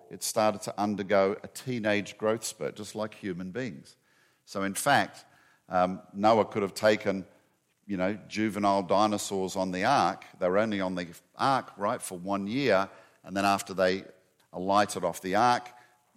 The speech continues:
then they can continue to grow. But immediately, they could, of course, uh, reproduce. So in the terms of the names kinds versus species, something you've got to be careful of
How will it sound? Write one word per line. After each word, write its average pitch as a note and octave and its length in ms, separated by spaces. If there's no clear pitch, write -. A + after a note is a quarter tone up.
then G2 220
they F#2+ 120
can F2+ 220
continue F2 480
to E2+ 160
grow. F#2 300
But G2 280
immediately, G2 720
they F2+ 180
could, F2+ 220
of E2 120
course, E2+ 460
uh, D#2+ 160
reproduce. E2+ 840
So G#2 220
in E3 120
the D#3 60
terms D3 500
of A2+ 180
the A2+ 100
names A2 500
kinds A#2+ 640
versus G#2 480
species, G2 540
something C3+ 360
you've A2+ 120
got A#2 80
to G#2 80
be F#2+ 100
careful G#2 460
of E2+ 120